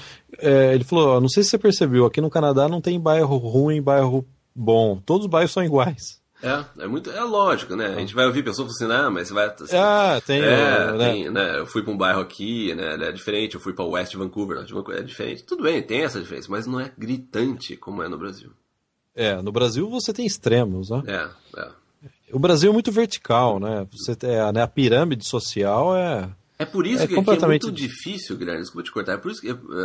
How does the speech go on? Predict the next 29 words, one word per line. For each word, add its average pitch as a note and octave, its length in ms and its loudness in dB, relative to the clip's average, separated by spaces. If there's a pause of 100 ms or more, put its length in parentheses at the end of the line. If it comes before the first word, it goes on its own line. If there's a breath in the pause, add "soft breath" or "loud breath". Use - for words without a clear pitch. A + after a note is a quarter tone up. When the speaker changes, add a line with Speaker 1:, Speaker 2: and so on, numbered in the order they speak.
Speaker 2:
mas G#2+ 220 -4
assim, A2+ 240 -6
eu F2+ 440 -6
acho - 160 -8
que - 60 -12
um, F#2+ 180 -4
as, F2 120 -6 (240)
as F#2 160 -8
pessoas G#2 260 -12
vão A2 100 -8
conectar G#2+ 440 -8
muito G#2 240 -8
bem F2 280 -6
isso. - 240 -12 (400 soft breath)
É - 80 -12
por - 140 -10
isso G3 140 -10
que - 80 -12
aqui D3+ 180 -8
é - 20 -2
muito C#3+ 280 -4
difícil C#3 500 -12
você A#2 300 -8
ter A#2+ 160 -6
empregada A#2 440 -2
doméstica. G#2+ 720 -8 (140)
Sabe D#3+ 220 -6
por G2+ 100 -6
quê? G#2 300 -8